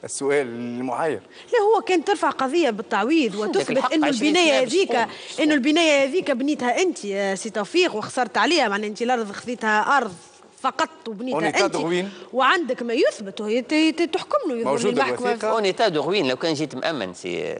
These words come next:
Speaker 3: ما عادش عندي مأمن ولا
Speaker 1: أنا قبل
Speaker 3: ت-
Speaker 1: ألفين وخمسة كان مأمن، بعد ألفين وخمسة ما عادش ملكي أنا.
Speaker 3: هذا أمر آخر.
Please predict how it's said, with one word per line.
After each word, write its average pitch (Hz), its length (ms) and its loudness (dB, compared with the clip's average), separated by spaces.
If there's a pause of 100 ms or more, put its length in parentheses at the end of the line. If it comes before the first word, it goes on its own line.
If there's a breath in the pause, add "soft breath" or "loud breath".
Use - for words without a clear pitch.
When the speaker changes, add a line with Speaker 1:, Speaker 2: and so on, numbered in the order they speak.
(280)
Speaker 3:
ما 104 60 -8
عادش 110 200 -4
عندي 95 200 -4
مأمن 113 340 -6
ولا 87 120 -2
Speaker 1:
أنا - 120 0
قبل 190 220 0
Speaker 3:
ت- 170 40 0
Speaker 1:
ألفين 165 220 -4
وخمسة 180 360 -4
كان 160 200 -4
مأمن، 151 340 -4 (300 loud breath)
بعد 147 180 0
ألفين 165 220 -2
وخمسة 180 320 -4
ما 160 100 -2
عادش 165 160 -4
ملكي 175 320 -2
أنا. 123 140 -8 (1080)
Speaker 3:
هذا 226 100 -16 (220)
أمر 101 260 -8
آخر. - 200 -6